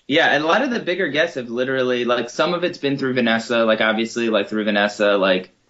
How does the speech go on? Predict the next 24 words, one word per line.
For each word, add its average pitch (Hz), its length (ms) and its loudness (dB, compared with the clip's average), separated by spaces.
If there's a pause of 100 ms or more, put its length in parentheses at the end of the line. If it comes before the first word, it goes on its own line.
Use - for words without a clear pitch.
(160)
you - 220 -10
know, 101 100 0
I 98 120 2
met, 92 160 2
like, 95 140 0
Fred 98 180 2
Armisen 95 340 0
and 92 80 -2
people 92 180 -2
like 92 160 2
that, 92 400 4
and 95 160 -4
Kenan 92 320 -2
Thompson. 87 540 -2
I'm 85 100 0
like, 85 160 0
"Hey, 117 120 2
we," 104 260 2 (180)
but 135 160 4
a 127 60 6
lot 156 180 4
of 226 60 2
it's 160 240 0
like, 127 360 0